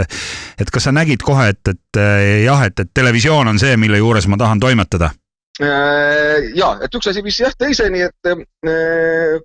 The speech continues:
Speaker 2: kuna see Kuum hind oli, oli televaadatavuse edetabelite, äh, tipus,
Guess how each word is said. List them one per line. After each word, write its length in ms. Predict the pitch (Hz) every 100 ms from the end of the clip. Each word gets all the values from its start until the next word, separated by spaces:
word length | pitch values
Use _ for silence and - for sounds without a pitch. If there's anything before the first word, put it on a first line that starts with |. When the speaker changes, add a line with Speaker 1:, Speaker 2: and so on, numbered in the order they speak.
| -
Speaker 2:
kuna 160 | 175
see 160 | 175 214
Kuum 160 | 226
hind 320 | 208 214 170 156
oli, 400 | 160 165 160 160 - _ _ _ -
oli 180 | 147 160 165 165 165 - 196
televaadatavuse 800 | 196 175 170 156 - 143 156 175
edetabelite, 720 | 160 151 156 156 - - 156 156 151
äh, 680 | 151 - - - _ - 143
tipus, 400 | 147 254 214 165